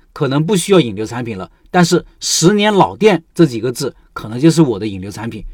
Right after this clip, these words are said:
所以我会刻意在最醒目的地方突出这几个字。目前看来，这个想法应该是起到效果了。综上所述，营业额的增加可能不是上面某一个点起的绝对作用，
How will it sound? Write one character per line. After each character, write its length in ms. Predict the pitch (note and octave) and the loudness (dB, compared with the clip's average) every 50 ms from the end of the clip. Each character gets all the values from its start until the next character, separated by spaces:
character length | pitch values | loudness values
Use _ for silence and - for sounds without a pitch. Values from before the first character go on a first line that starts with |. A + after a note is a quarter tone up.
| - _ _ | -18 _ _
所 220 | _ - E3+ F#3 F3+ | _ 6 8 8 8
以 100 | D#3 A#2+ | 8 6
我 120 | A#2+ A#2+ B2 | 2 0 4
会 120 | D3+ F3+ | 4 4
刻 240 | E3+ - - A#3 G#3 | 4 4 4 4 6
意 100 | F#3+ F3+ | 6 4
在 180 | E3 G3+ F3+ E3 | 4 4 2 4
最 160 | D3+ G#3 F#3 | 4 2 0
醒 240 | E3+ - - A#2 F#2 | 0 -2 -6 -8 -6
目 120 | A2+ D3 | -4 -4
的 60 | D3 C3+ | -2 0
地 120 | D3+ D3 | -2 0
方 220 | B2 C#3 C3+ C3+ - _ | 0 -2 -4 -4 -8 _
突 160 | - - F3+ | -4 -2 0
出 160 | F3 F3 E3+ | 2 2 4
这 80 | D#3+ E3+ | 6 4
几 140 | C#3+ A#2 G2+ | 4 4 -2
个 100 | G#2 A2+ | -6 -6
字。 220 | - C3+ A#2+ - _ _ _ _ _ _ | -6 -8 -8 -10 _ _ _ _ _ _
目 140 | - E3+ E3+ | 4 6 6
前 180 | D#3+ D#3+ D3+ | 6 6 6
看 140 | D3 F3 D#3 | 6 6 4
来， 160 | C#3 C#3 C#3+ - | 4 2 0 0
这 140 | - E3+ | 0 0
个 60 | D#3 D#3 | 0 2
想 180 | - C#3 D3 | 2 0 0
法 160 | D3+ D3 A2+ | 0 0 -2
应 140 | G#2+ A#2+ C#3 | -4 -4 -4
该 100 | C3 C3+ | -4 -4
是 100 | C3+ D3 | -4 -6
起 160 | C3+ - - | -8 -8 -10
到 80 | - G#2+ | -12 -10
效 220 | A2 - C#3+ B2+ | -4 -2 0 0
果 140 | G#2 F#2+ F2+ | 0 -4 -8
了。 100 | F2+ - - - - - _ _ _ _ _ | -12 -14 -18 -20 -20 -20 _ _ _ _ _
综 160 | - G#3 A3+ | 2 2 4
上 160 | G3+ A#3 A3 | 6 6 4
所 160 | F3 D3 A#2+ | 4 2 0
述， 240 | - - E3+ - - _ _ _ _ _ _ _ | 0 0 0 0 0 _ _ _ _ _ _ _
营 200 | C#3+ D3 F#3+ A3+ | 2 4 6 6
业 80 | B3+ | 8
额 180 | B3 F#3+ C#3+ D3+ | 6 6 6 6
的 80 | D#3 E3 | 4 4
增 200 | D#3 F3 F3+ F3 | 4 4 4 6
加 200 | E3+ F#3 - - _ _ | 6 4 4 2 _ _
可 160 | - - C3 A#2 | -14 -12 -8 -6
能 180 | B2 C#3 C3 | -6 -6 0
不 120 | A#2+ D3+ E3 | 2 2 2
是 420 | E3 G3+ G3 F3+ D#3+ C3+ B2 - _ | 4 6 6 6 6 4 2 -4 _
上 180 | - - G#3 G3 | -2 0 2 4
面 180 | F#3+ F#3+ E3 | 4 4 4
某 220 | C3+ C#3 C#3 B2 G#2+ | 4 2 0 -2 0
一 100 | A#2 D#3 | 2 6
个 140 | F3+ A3 F#3 | 6 6 6
点 220 | F3 E3+ B2 - | 6 2 0 -2
起 220 | _ - - - A2 | _ -12 -12 -8 -6
的 80 | A#2+ | -8
绝 200 | A#2+ - - - | -8 -6 -8 0
对 120 | B2+ E3 E3+ | 2 2 4
作 120 | D#3 E3 | 4 2
用， 160 | C#3+ C3+ G#2 | 2 0 -4